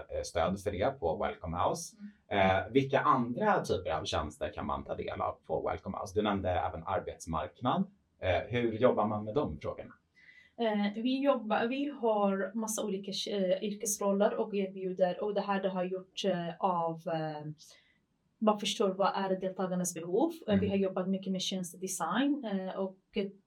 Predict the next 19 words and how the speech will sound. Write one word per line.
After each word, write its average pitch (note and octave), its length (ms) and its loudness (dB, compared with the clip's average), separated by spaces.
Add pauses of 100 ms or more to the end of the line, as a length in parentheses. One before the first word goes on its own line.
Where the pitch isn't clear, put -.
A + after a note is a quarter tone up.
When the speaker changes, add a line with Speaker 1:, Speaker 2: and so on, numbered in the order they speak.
Speaker 2:
intervjuat G3 720 0
referen-, G3 640 -2
intervjuat G3+ 420 -2
deltagare F3+ 520 -2
för B3 140 -2
att G3+ 120 -8
förstå F#3+ 200 -4
deras F#3 360 0
behov, G3 340 -4
vad F#3+ 100 -4
de G3 120 -2
Speaker 1:
Mm. G#3 40 -2
Speaker 2:
behöver, G#3+ 480 -4
vad F3 360 -4
som F#3 200 -2
är F3+ 280 -6
efterfrågat. - 680 -2 (480)
Det A3 100 2
här C4 180 8